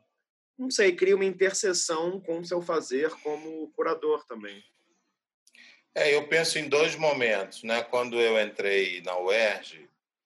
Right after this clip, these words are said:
Speaker 2: é, eu já vinha de uma experiência na universidade particular, na Estácio, né?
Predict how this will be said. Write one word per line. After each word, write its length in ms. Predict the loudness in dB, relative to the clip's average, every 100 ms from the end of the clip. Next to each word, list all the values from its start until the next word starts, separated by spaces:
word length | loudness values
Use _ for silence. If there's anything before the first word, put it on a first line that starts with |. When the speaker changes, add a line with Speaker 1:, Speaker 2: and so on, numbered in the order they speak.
| _ -14
Speaker 2:
é, 580 | -8 -4 -2 -2 -4 -6
eu 60 |
já 240 | 0 2 2
vinha 960 | 0 -8 -4 -2 0 2 0 -2 -2 -4
de 80 | -6
uma 120 | -6
experiência 720 | -4 -4 -2 -2 -2 0 4 4 4 2 -6 _ _ _ _
na 240 | -2 0
universidade 640 | 0 -2 -4 0 0 0
particular, 560 | -2 -6 -6 0 0 0
na 120 | -6
Estácio, 720 | -8 -4 0 2 0 -6 -14 -10
né? 200 | -10